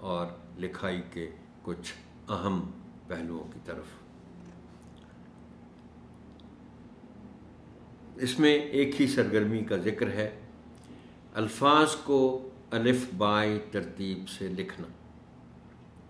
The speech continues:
सफ़ा नंबर एक सौ छियालीस पर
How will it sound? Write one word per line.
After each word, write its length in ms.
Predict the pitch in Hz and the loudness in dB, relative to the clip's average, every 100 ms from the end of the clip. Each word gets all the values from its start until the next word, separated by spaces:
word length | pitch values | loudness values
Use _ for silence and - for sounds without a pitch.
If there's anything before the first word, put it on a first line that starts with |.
| - - - - - - - - | -20 -20 -18 -18 -20 -20 -10 -4
सफ़ा 220 | 101 107 | -2 0
नंबर 320 | 104 95 95 | 0 0 -2
एक 240 | 98 92 - | -2 -8 -8
सौ 120 | 87 | -10
छियालीस 540 | - 120 120 123 113 | -2 4 6 6 2
पर 400 | - 107 95 - | -2 -4 -4 -6